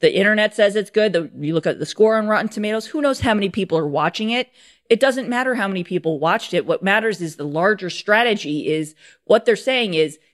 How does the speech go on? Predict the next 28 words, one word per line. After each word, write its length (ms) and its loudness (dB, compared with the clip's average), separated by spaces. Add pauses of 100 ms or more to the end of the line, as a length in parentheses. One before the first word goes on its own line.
(160)
kids 280 2
and 200 0
family 340 0
content 600 -6 (280)
does 300 4
not 260 0
perform 500 0
well 280 0
on 180 -4
H 280 -6
B 100 -4
O 60 -2
Max 440 -2
unless 400 0
you're 320 2
a, 220 -4
a 180 0 (120)
pre-existing 800 -4
brand. 420 -8 (760)
Well, 440 4 (100)
guess 240 0
what 380 0
Warner 400 0
Brothers 240 2
Discovery 420 0
owns? 280 -12 (220)
Looney 240 2
Tunes. 500 -6